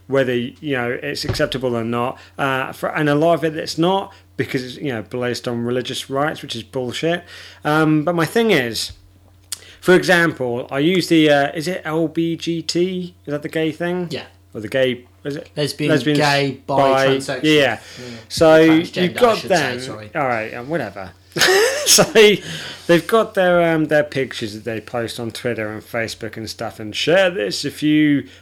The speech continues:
Speaker 1: believe in equality and this, that, and the other, and the rainbow pictures and all that kind of stuff. And the blacks, um, they've got their various parades and stuff to celebrate whatever it is that they celebrate. Everyone, everyone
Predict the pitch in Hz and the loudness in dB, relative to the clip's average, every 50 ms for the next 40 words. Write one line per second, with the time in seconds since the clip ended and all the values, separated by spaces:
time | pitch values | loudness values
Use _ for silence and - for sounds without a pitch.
0 | _ - - 139 147 147 139 135 139 131 - - - 151 147 139 123 - - 131 | _ -2 0 2 4 4 4 4 2 0 0 -2 0 0 0 0 -2 -4 -6 -6
1 | 123 120 117 117 120 123 110 - - 127 120 123 123 123 120 117 113 113 113 110 | -4 -4 -4 -4 -4 -4 -6 -6 -8 -8 -8 -8 -6 -6 -6 -6 -6 -6 -6 -6
2 | 113 113 113 120 120 120 120 117 117 113 110 - - 123 120 - - 123 110 117 | -6 -6 -4 -4 -4 -4 -4 -4 -4 -6 -6 -8 -10 -10 -10 -10 -8 -8 -6 -6
3 | 123 123 127 123 - 120 117 113 107 92 - - 123 113 113 113 107 - - - | -6 -8 -8 -10 -10 -10 -10 -10 -10 -12 -12 -10 -10 -10 -10 -10 -12 -14 -20 -20
4 | - - - - - 139 135 135 135 135 139 139 131 147 143 - 165 160 143 135 | -20 -20 -14 -6 -4 -2 0 0 0 0 0 -2 -2 -4 -6 -4 -4 -4 -4 -6
5 | - - - - - - - - - - 135 127 123 123 120 120 120 127 127 127 | -8 -12 -14 -12 -8 -8 -8 -8 -8 -8 -6 -6 -6 -6 -6 -6 -6 -4 -4 -4
6 | 123 117 135 135 127 135 131 127 117 113 117 117 113 - - - - 123 120 117 | -4 -4 -4 -4 -2 -2 -2 -4 -4 -4 -4 -6 -6 -8 -10 -8 -6 -4 -4 -4
7 | 113 113 107 110 113 104 - - - 123 120 113 - - - 123 117 110 - 131 | -4 -6 -6 -8 -8 -8 -8 -8 -6 -6 -6 -6 -6 -6 -6 -6 -4 -4 -4 -4
8 | 123 117 117 110 120 117 113 120 - - - 135 123 120 113 120 113 120 113 104 | -4 -4 -4 -4 -4 -4 -4 -6 -8 -10 -8 -4 -4 -2 -2 -2 -4 -4 -4 -6
9 | 117 123 127 117 113 - 123 120 117 - 127 123 123 123 - - - - - - | -8 -8 -8 -8 -8 -8 -8 -8 -8 -6 -6 -6 -6 -6 -10 -14 -18 -20 -20 -12
10 | - - - 247 240 220 247 240 240 233 226 226 220 220 226 214 - - - - | -4 0 0 0 0 0 0 0 2 4 4 4 4 2 0 -2 -4 -8 -14 -16
11 | - - 247 247 190 190 170 139 127 120 107 98 98 95 | -6 0 0 2 4 4 4 4 2 -2 -6 -8 -12 -14